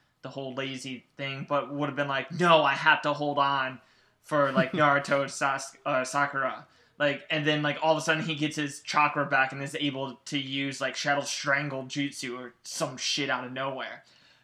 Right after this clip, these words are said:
Speaker 1: No, he actually loses his jutsu, but then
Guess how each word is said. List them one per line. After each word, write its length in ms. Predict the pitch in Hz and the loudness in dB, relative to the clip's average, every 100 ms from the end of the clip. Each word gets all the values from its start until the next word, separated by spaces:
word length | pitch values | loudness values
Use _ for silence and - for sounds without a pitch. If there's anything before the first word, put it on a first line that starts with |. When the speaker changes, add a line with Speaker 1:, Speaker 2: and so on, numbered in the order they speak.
| - | 0
Speaker 1:
No, 380 | 170 190 147 139 | 6 8 8 2
he 360 | 139 180 170 | -4 -2 0
actually 420 | 147 156 160 156 139 | 2 2 2 -2 -4
loses 500 | 139 170 170 156 160 | -2 0 2 0 0
his 440 | 147 135 123 - _ _ _ _ - | -2 -2 -10 -18 _ _ _ _ -4
jutsu, 540 | 180 180 175 147 135 - - - | 0 0 -2 -4 -4 -10 -14 -6
but 100 | 151 | -2
then 160 | 151 | -2